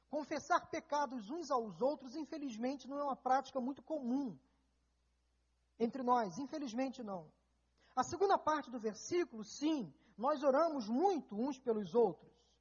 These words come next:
Mas confessar pecados uns aos outros, infelizmente, nós não temos ainda esta prática e precisamos adotar essa prática. A Igreja Católica, durante muito tempo,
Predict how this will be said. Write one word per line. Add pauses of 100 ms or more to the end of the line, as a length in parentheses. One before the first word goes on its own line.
(340)
Mas
confessar
pecados
uns
aos
outros,
infelizmente, (300)
nós
não
temos
ainda
esta
prática
e
precisamos
adotar
essa
prática. (1160)
A
Igreja
Católica,
durante
muito
tempo,